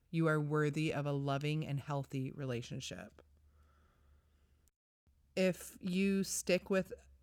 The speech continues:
someone who is emotionally abusive for a long period of time, it can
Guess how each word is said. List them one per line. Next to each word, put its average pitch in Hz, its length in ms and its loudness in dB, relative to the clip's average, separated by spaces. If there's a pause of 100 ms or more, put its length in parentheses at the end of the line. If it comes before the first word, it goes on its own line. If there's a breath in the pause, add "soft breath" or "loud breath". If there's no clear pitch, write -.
someone 170 420 2
who 170 220 2
is 156 200 0
emotionally 160 520 0
abusive 175 760 2 (560 soft breath)
for 165 240 4
a 151 60 4
long 147 220 2
period 160 240 0
of 156 80 -2
time, 143 600 -2
it 160 180 -2
can 165 340 -2